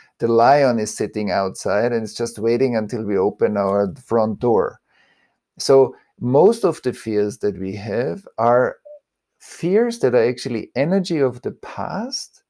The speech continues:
that arise in the current moment. Even if somebody takes a business decision and invests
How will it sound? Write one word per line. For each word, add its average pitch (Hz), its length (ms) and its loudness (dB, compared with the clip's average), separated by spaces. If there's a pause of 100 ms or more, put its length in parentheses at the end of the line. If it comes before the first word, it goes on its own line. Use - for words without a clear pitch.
(160)
that 131 260 4
arise 185 1040 2 (420)
in 196 240 0
the 208 100 4
current 151 560 -2
moment. 127 400 -2
Even 190 240 0
if 214 140 -2
somebody 147 580 0 (120)
takes 151 300 -6
a 123 60 0
business 156 440 -6
decision 101 720 -10 (480)
and 127 120 0
invests 135 800 2